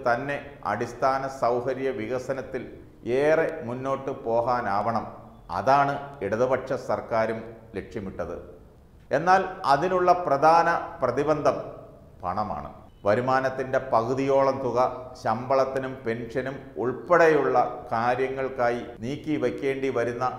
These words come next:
ഒരു സംസ്ഥാനം എന്ന നിലയിൽ അടിസ്ഥാന സൗകര്യ വികസനത്തിന് പണമില്ലാത്ത സ്ഥിതിയാണ്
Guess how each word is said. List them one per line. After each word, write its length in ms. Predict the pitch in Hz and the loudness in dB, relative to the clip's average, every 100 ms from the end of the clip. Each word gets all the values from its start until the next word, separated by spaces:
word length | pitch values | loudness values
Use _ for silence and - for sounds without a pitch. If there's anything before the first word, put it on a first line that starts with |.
| - | -4
ഒരു 120 | 110 123 - | -2 0 0
സംസ്ഥാനം 580 | 104 113 127 127 127 123 - 107 | -2 -2 0 2 0 -4 -6 -4
എന്ന 160 | 113 120 104 | -2 -4 -2
നിലയിൽ 320 | 107 107 87 - - - - - - - 127 | -4 -4 -6 -10 -18 -20 -20 -20 -18 -2 0
അടിസ്ഥാന 500 | 160 165 180 175 175 170 | 0 2 2 4 2 0
സൗകര്യ 480 | 135 135 147 143 147 131 | 2 2 2 0 0 -2
വികസനത്തിന് 720 | 117 135 - 139 139 - 135 - - - | -2 -2 -2 -4 -4 -4 -6 -6 -12 0
പണമില്ലാത്ത 720 | 110 135 135 123 120 120 120 120 | 2 2 -2 -2 0 0 0 -6
സ്ഥിതിയാണ് 560 | - 104 120 107 107 | -6 -8 -4 -2 -2